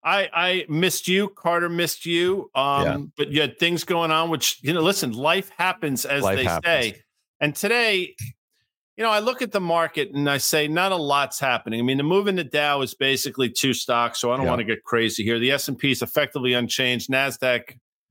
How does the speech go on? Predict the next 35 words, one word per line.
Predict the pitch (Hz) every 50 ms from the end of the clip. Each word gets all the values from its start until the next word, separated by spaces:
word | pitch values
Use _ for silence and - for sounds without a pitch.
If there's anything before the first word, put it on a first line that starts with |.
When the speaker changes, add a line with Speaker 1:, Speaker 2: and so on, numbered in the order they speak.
| _ _ _ _ _ _ -
Speaker 1:
for | 170 165
all | 165 165
intent | 151 - 160 160 156 151
and | 135 -
purposes, | - 156 151 - 156 127 - 151 127
they | 123 143 135
say | 120 - 147 143 135 135
effectively | 131 127 - - 147 139 - - 139 131 131 131
unchanged. | 127 127 120 - - 135 131 127 131 127 - - 156
You | 165
know, | 170 160
the | 165 160
weakness | 185 226 247 240 - 254 226 - -
in | 214 190
the | 170 156
Russell | 147 160 170 165 - - 180 160 151
is | 143 - -
concerning, | - - 135 - - 156 147 143 147 131
but | 147 151
let's | 185 226 220 - -
take | - 233 214 - 196
a | 180
look | 160 151 151 170 180 - - 185 - -
at | 143 147 147 - _ -
our | 139 139 139 135 139 139 -
rundown | 131 123 139 151 156 156 156 156 151 151 147 147 135
for | - - 143
today. | 139 - - 143 135 123 113 98 85 - _ _ _ _ _ _ _ -
We're | 202 240 254
gonna | 233 -
take | - - 214 208 202 -
a | 175 151 139 131 - -
market | 131 131 139 156 180 180 - - 175 147 - _ 113 104 -
breath | 143 147 147 151 147 - _ _ _ _ _ _ -
check, | - - 143 120 127 - - -